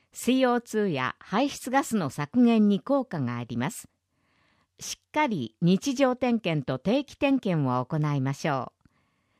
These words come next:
う。さらに、エコドライブはシーオーツーの削減や燃料の節約、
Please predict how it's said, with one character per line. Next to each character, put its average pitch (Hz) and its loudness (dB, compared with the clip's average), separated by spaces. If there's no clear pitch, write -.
う。 - -20
さ 269 2
ら 277 4
に、 180 0
エ 185 0
コ 277 2
ド 262 2
ラ 254 2
イ 214 0
ブ 156 -2
は 135 0
シ 285 0
ー 294 4
オ 285 2
ー 277 -12
ツ - -6
ー 254 0
の 127 0
削 170 -4
減 147 -2
や 135 -4
燃 247 6
料 254 2
の 117 -2
節 143 -6
約、 147 -6